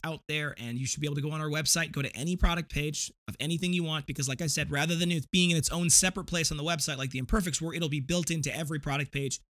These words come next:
directly, and it will be the default option. So thank you guys for tuning in today. Be sure to check back in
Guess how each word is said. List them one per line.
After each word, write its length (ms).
directly, 440
and 100
it 80
will 140
be 240
the 80
default 480
option. 380
So 160
thank 160
you 80
guys 120
for 100
tuning 240
in 80
today. 180
Be 80
sure 160
to 20
check 220
back 180
in 200